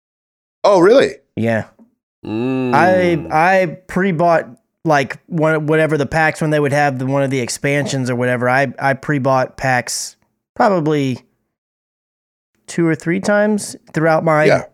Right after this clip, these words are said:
Speaker 2: tenure of playing that game over the years. Yeah.
Speaker 1: Uh-huh.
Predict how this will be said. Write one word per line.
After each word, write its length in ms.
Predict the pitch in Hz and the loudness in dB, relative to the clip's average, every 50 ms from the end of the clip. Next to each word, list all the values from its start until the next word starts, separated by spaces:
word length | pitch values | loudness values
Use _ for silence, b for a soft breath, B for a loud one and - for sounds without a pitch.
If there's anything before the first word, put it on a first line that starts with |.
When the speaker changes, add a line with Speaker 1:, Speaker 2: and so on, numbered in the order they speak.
| _ _ _ | _ _ _
Speaker 2:
tenure 440 | - 160 151 156 160 156 156 160 156 | -4 -2 -2 0 0 0 0 0 0
of 160 | 147 131 - | -2 -2 -2
playing 300 | 170 160 160 156 160 156 | -2 -2 0 0 0 0
that 80 | 156 151 | 0 0
game 220 | 151 151 156 156 156 | 0 0 0 0 -2
over 160 | 156 151 156 | -2 -2 -2
the 80 | 160 | -2
years. 300 | 156 156 160 165 156 139 | 0 0 0 -2 -2 -4
Yeah. 240 | 117 113 107 95 87 - _ _ _ _ _ _ _ _ _ _ - | -4 -4 -4 -6 -8 -12 _ _ _ _ _ _ _ _ _ _ -6
Speaker 1:
Uh-huh. 240 | 113 123 151 185 | -2 -2 -2 -2